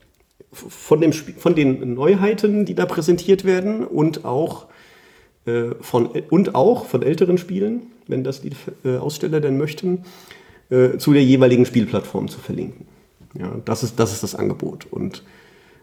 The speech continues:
äh, äh, ja, äh, bevor ihr fragt, äh, sowohl Tabletop-, äh, Tabletopia als auch Boardgame Arena, äh, wissen das Datum und sind ja auch Partner und, äh, sind darauf vorbereitet, äh, dass da Leute spielen möchten.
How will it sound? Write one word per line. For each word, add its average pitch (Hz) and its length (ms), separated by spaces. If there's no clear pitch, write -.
äh, - 1500
äh, - 340
ja, 127 580
äh, 120 140
bevor 120 260
ihr 117 100
fragt, - 460
äh, 110 400
sowohl 107 320
Tabletop-, 120 720
äh, 123 80
Tabletopia 127 540
als 113 240
auch 113 180
Boardgame 120 380
Arena, 113 440
äh, - 300
wissen 143 440
das - 180
Datum 139 480
und 117 300
sind 123 180
ja - 100
auch - 120
Partner 135 500
und, 113 300
äh, 113 100
sind 117 200
darauf 101 240
vorbereitet, - 800
äh, 98 460
dass - 180
da 104 100
Leute 98 260
spielen - 340
möchten. - 320